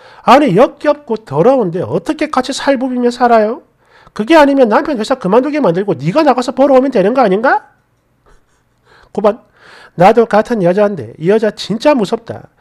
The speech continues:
제목이 너무 이상해서 "뭐야?" 하고 들어왔는데 내용 완전히 미쳤구만. 아니, 네가 말했잖아요. 털어봤자 아무것도 없다면서.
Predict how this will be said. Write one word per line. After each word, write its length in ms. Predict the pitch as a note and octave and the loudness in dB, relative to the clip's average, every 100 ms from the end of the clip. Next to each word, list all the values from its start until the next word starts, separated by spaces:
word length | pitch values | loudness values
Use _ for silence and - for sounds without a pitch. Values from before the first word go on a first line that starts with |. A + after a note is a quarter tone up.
| - - - | -20 -20 -4
제목이 420 | - F4 E4+ C4+ | 2 4 4 2
너무 220 | F3 A#3 | 0 0
이상해서 460 | F3+ A#3+ B3+ B3+ D#3 | -2 0 0 0 -6
"뭐야?" 500 | A#2+ D#3+ B3+ D#4+ C#4+ | -4 0 2 2 2
하고 160 | B3 | 0
들어왔는데 800 | F#3 F3+ G#3 F#3 D3+ F#3+ D3+ A2 - - - - | -2 0 0 0 -6 -8 -10 -14 -20 -20 -20 -10
내용 440 | C#3+ D#3+ B3 C4 A2+ | -2 2 2 2 -4
완전히 360 | A#2 D#3 B3 | -6 -4 -4
미쳤구만. 680 | D#3+ A3 F4 E4+ F#3+ A#3 A2 - _ _ _ _ _ _ _ _ _ _ _ - _ _ _ _ _ _ _ - | -6 -6 -6 -6 -8 -8 -12 -20 _ _ _ _ _ _ _ _ _ _ _ -20 _ _ _ _ _ _ _ 0
아니, 220 | G3 C4+ | 2 4
네가 280 | C#3+ F#3 F4 | 0 2 4
말했잖아요. 680 | E4 G3 B3+ D#4+ D#4+ C4+ A#3+ | 6 4 4 4 4 6 4
털어봤자 500 | C4+ G#4 F#4 D#4+ C#4+ | 2 2 4 4 2
아무것도 360 | E3+ F4+ G4+ G#3+ | 2 0 0 -2
없다면서. 1200 | B3+ F4+ E4+ E4 A#3+ G#3 A#3+ C#4 A3+ C3+ G#2+ | 2 2 2 4 4 4 4 2 2 -2 -6